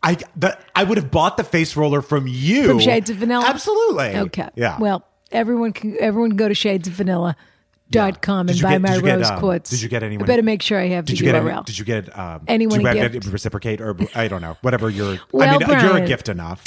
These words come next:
Speaker 2: I did a little shopping
Speaker 1: Uh-huh.
Speaker 2: for you. Now, we had said fifty.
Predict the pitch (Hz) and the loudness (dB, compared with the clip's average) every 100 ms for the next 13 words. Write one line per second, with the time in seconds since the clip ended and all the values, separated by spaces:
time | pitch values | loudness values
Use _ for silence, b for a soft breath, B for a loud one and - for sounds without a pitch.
0 | - - 233 254 277 285 254 247 - 165 | -2 0 0 2 2 2 2 0 0 0
1 | - - 214 202 90 78 - 165 - 240 | -2 -8 -8 -8 -12 -14 -6 -4 -4 -10
2 | - - - 226 190 - 247 311 330 233 | -18 -20 -8 -4 -2 0 0 2 0 0
3 | 269 220 - 170 - - - | -2 -2 -2 -4 -4 -12 -16